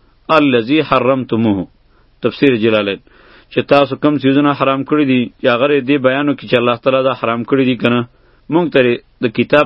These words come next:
صفحه کوم صورت کې دي، په کوم ځای کې دي، کوم آیات دی، په کوم ځای کې دا بیان شوي. نو اوس الله تعالی نبی صلی الله علیه وسلم ته یو خبره کوي. حاصل د دې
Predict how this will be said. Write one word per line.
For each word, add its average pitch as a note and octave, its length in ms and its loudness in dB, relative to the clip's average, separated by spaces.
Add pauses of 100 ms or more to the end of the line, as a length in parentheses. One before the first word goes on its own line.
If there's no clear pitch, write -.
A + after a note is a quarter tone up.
(120)
صفحه C3 340 2 (520)
کوم D3+ 240 2
صورت C3 280 2
کې D#3 180 0
دي، D3+ 80 2 (220)
په - 80 -2
کوم D3 180 0 (120)
ځای C#3+ 120 4
کې D3 160 0
دي، C#3+ 140 2 (260)
کوم D3+ 140 2 (160)
آیات C3 240 0 (100)
دی، D3 120 0 (260)
په B2 120 0
کوم E3 180 2
ځای G#2+ 100 0
کې A2+ 100 -2
دا G#2+ 100 2
بیان G2 280 -4
شوي. G2 180 -2 (1500)
نو A#2+ 160 2
اوس D#3+ 200 0
الله C3+ 480 0 (100)
تعالی C#3 220 2 (280)
نبی C3 240 2
صلی C3+ 140 4
الله C#3 280 2
علیه A#2+ 160 0
وسلم C3+ 280 0
ته B2 100 0
یو A#2+ 100 2
خبره C3 320 2
کوي. B2 280 -2 (1700)
حاصل B2+ 420 0
د D3+ 140 2
دې C3 80 2